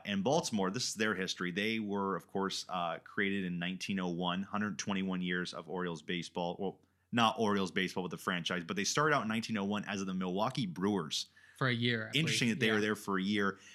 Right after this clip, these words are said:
Speaker 1: They moved then to Saint Louis and became the Saint Louis Browns from nineteen oh two to nineteen fifty-three. And then in fifty-four, moved to Baltimore and became the Orioles, uh, ever since nineteen fifty-four. So,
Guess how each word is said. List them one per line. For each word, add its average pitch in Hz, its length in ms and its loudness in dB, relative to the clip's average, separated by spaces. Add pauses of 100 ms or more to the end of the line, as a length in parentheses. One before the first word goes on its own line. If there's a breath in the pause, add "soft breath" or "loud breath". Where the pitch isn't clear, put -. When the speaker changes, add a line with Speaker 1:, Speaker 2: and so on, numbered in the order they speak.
(160 loud breath)
Speaker 1:
They 117 140 4
moved 123 340 6
then 117 160 2
to 98 100 -8
Saint 113 320 2
Louis 104 360 2
and 98 60 -2
became 101 300 -2
the 92 80 0
Saint 107 360 0
Louis 101 260 -2
Browns 85 520 -2
from 95 240 -4
nineteen 101 480 -2
oh 95 200 -4
two 92 340 -2 (300 soft breath)
to 104 100 -2
nineteen 95 600 0
fifty-three. 87 800 -2
And 92 180 -2
then 95 160 0
in 87 80 -4
fifty-four, 90 720 -2 (280 soft breath)
moved 95 280 2
to 98 80 2
Baltimore 87 540 -2
and 85 60 -2
became 87 300 -4
the 85 120 -4
Orioles, 82 500 -2 (320 soft breath)
uh, 78 300 0 (360)
ever 98 220 -2
since 90 320 -2 (120)
nineteen 92 320 -4
fifty-four. 82 520 -4
So, 85 360 -2